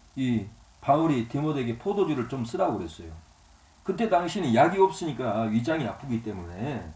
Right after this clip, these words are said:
바울이 약대용으로 포도주를 쓰라고 그랬어요.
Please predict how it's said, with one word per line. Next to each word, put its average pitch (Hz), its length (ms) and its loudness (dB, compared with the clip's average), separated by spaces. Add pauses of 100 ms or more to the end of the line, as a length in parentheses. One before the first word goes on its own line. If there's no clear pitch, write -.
(200)
바울이 101 480 -6 (580)
약대용으로 185 960 2
포도주를 165 420 -6
쓰라고 165 400 -6
그랬어요. 92 340 -10